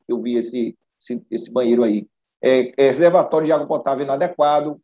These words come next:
com, com rachaduras, né? É, aqui não saiu a foto, capina inadequada, é, fiação exposta,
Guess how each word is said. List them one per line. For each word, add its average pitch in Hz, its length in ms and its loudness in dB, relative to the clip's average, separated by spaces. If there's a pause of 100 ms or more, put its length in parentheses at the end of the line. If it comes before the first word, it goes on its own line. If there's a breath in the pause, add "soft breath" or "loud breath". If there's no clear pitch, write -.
com, 127 280 -12
com 120 140 -4
rachaduras, 139 680 0
né? 170 220 -4 (680)
É, 113 680 0 (580)
aqui - 220 -14
não 123 120 -6
saiu 120 280 0
a 123 40 0
foto, 127 300 -2
capina 127 320 -6
inadequada, 127 840 -2 (440)
é, 196 120 -4
fiação 170 380 -2
exposta, 156 720 0